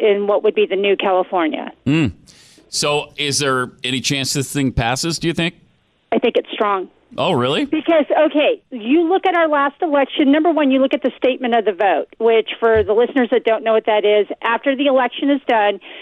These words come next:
Speaker 1: you can go back and see by county, and actually you can drill down to even by neighborhood who voted how,
Speaker 2: Mm-hmm.
Speaker 1: what neighborhoods voted how. We were so, uh,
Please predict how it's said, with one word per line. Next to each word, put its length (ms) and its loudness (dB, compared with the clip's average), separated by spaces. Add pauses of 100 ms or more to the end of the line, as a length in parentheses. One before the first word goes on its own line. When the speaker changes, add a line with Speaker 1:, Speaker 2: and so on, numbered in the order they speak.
(120)
Speaker 1:
you 160 2
can 160 0
go 160 2
back 340 0
and 160 -12 (120)
see 360 0 (340)
by 240 2
county, 720 -2 (420)
and 220 -2
actually 460 0
you 160 -6
can 160 -2
drill 240 2
down 240 0
to 80 -10
even 320 -2
by 160 0
neighborhood 720 2 (400)
who 200 4
voted 360 2
how, 380 -6 (200)
Speaker 2:
Mm-hmm. 200 0
Speaker 1:
what 180 -2
neighborhoods 800 2
voted 300 0
how. 280 -6 (680)
We 280 2
were 220 2 (320)
so, 540 2 (800)
uh, 600 2